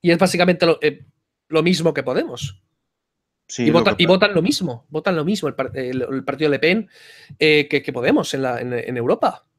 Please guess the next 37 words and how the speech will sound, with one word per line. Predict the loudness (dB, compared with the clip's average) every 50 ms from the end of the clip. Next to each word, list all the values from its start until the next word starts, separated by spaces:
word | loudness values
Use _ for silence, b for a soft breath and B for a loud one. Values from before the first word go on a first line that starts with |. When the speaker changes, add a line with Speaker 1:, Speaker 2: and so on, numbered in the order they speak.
| _ _ _ _ _ _ _ _ -20 -20 -12 _
Speaker 2:
Lo | 2 4 4
que | 4 4
pasa | 4 4 4 4 2
que | 4 4
cuando | 4 4 6 6 4
caes | 4 2 2
en | 2 2
los | 2 2
maniqueísmos | 2 2 2 2 2 2 2 2 2 0 0 -2 -4 -4 -6 -4
de | -2 0 0
deshumanizar | 0 0 -2 -2 -2 0 2 2 0 0 0 2 4
al | 4 4 4
contrario, | 2 2 0 0 2 2 2 4 4 2 0 -2 -4 -10 -16 _ _ _
ya | _ -6 -2 -2 -2
al | 0
Speaker 1:
Sí. | 2 2
Speaker 2:
final | 2 4 6 6 6 4 4 2
te | 0
Speaker 1:
Tú | 0
te | 2
Speaker 2:
dejas | 4 4 4
Speaker 1:
das | 4 2
Speaker 2:
llevar | 0 -2 -4
Speaker 1:
cuenta | -2 0
Speaker 2:
por | 0
Speaker 1:
de | 0
Speaker 2:
las | 0
Speaker 1:
que, | -2
Speaker 2:
pasiones. | -8 -14 -8 -6 -4 -4 -4 -4 -6 -12 -18 _
Speaker 1:
tú | _ -10
te | -10 -10
das | -8 -6
cuenta | -8 -8 -8 -12
que | -10
es | -8
un | -8 -8
espejo. | -8 -4 -2 -2 -2 -2 -4 -12 -14 -16